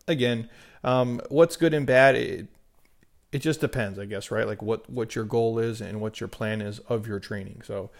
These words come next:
I do think the, the heart rate monitors can be good measures, and there is cool things you can track with it, like the Whoop app, I think, is cool too for sleep. So there's a lot of things with those, but, uh, I'm not familiar with the My Zone just because we don't use it here. I just don't think it breeds,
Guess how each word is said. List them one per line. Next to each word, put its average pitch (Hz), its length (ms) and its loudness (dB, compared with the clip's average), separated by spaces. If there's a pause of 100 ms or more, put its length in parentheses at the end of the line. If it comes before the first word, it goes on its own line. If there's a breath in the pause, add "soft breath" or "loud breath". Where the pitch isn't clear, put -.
(280 loud breath)
I - 80 0
do 165 140 6
think 160 260 -2
the, 131 140 4
the 113 160 0
heart 139 160 4
rate 127 80 2
monitors 131 280 0
can 127 240 -4
be 123 80 -4
good 120 200 -2
measures, 123 580 -4
and 110 380 -10
there 107 180 -2
is 113 300 -6
cool - 280 -6
things 117 240 -4
you 113 80 -6
can 107 120 -10
track 120 320 0
with 123 100 -10
it, 123 80 -2
like 113 160 -6
the 113 80 -6
Whoop 120 240 -4
app, 117 260 0
I 110 60 -2
think, 110 180 -6
is 107 120 -12
cool 113 200 -6
too 123 300 -6
for 104 160 -10
sleep. 143 400 -4 (400 loud breath)
So - 140 -4
there's 175 100 2
a 170 60 2
lot 175 120 8
of 180 80 4
things 156 280 -2
with 131 240 0
those, 147 260 6
but, 117 400 -2 (240)
uh, - 120 -12 (140)
I'm 131 200 -4
not 127 160 0
familiar 123 260 -2
with 117 140 -2
the 120 80 -2
My 113 200 0
Zone 113 280 -4
just 107 120 -10
because 107 280 -8
we 113 120 -4
don't 110 220 -2
use 110 220 -8
it 98 80 -10
here. 113 180 -2
I 107 80 0
just 104 180 -8
don't 107 200 -6
think 110 180 -8
it 104 100 -8
breeds, 107 480 -8